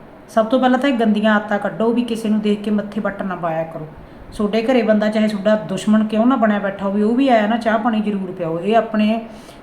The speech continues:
ਗੁਰੂਆਂ ਦੇ ਰੂਲ ਅਸੂਲ ਹੈ ਵੀ ਘਰੇ ਆਏ ਦੁਸ਼ਮਣ ਨੂੰ ਵੀ ਆਪਾਂ ਪੁੱਠਾ ਬੋਲਣਾ ਨਹੀਂ ਹੁੰਦਾ, ਉਹਨੂੰ ਚਾਹ ਪਾਣੀ ਪਿਆਓ, ਇੱਜ਼ਤ ਕਰੋ ਉਹਦੀ,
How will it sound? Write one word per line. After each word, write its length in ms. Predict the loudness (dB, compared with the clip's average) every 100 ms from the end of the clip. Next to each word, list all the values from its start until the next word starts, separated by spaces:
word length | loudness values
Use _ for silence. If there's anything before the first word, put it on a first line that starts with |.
| -10 2
ਗੁਰੂਆਂ 340 | 4 6 6
ਦੇ 60 | 4
ਰੂਲ 240 | 2 2
ਅਸੂਲ 280 | -2 -4 -6
ਹੈ 100 | -6 -10 -18 -10
ਵੀ 80 | -6
ਘਰੇ 320 | 0 2 4
ਆਏ 120 | 4 2
ਦੁਸ਼ਮਣ 360 | 0 2 4
ਨੂੰ 120 | 4
ਵੀ 60 | 2
ਆਪਾਂ 140 | 0
ਪੁੱਠਾ 280 | -4 -6 -4
ਬੋਲਣਾ 420 | 0 0 -2 -4
ਨਹੀਂ 100 | -4
ਹੁੰਦਾ, 260 | -6 -8 -10 -12 -20 -20 -20 -20 -20 -20 -20 -6
ਉਹਨੂੰ 200 | 0 2
ਚਾਹ 220 | 4 4
ਪਾਣੀ 280 | 6 4 2
ਪਿਆਓ, 380 | 2 2 0 -4 -10 -18 -20 -20 -20 -20 -20 -20 -20 -20 -6
ਇੱਜ਼ਤ 280 | -2 0 2
ਕਰੋ 320 | 2 4 4
ਉਹਦੀ, 260 | 4 0